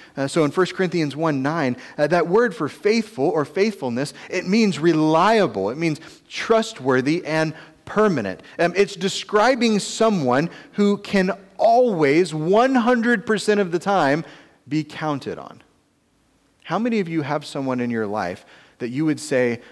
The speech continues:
um, you can trust one hundred percent of the time no matter what? Any of you? So a few of you think that you do. But we're human. And none of us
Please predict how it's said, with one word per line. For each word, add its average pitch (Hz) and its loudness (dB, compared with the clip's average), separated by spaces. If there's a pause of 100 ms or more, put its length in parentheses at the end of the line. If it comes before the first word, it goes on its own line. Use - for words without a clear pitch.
(160)
um, 107 -6
you 131 -6
can 139 -6
trust 113 -6
one 151 -2
hundred 220 2
percent 202 -6
of 180 -6
the 170 -4
time 160 -6
no 143 -6
matter 127 -4
what? 90 -8 (960)
Any 123 -8
of 147 -8
you? 165 -12 (3000)
So 131 -4
a 120 -4
few 190 -4
of 170 -4
you 147 -2
think 170 -8
that - -10
you 104 -14
do. - -16 (2000)
But 120 -6
we're 139 -4
human. 101 -12 (1300)
And 117 -4
none 139 2
of 120 -2
us 104 -6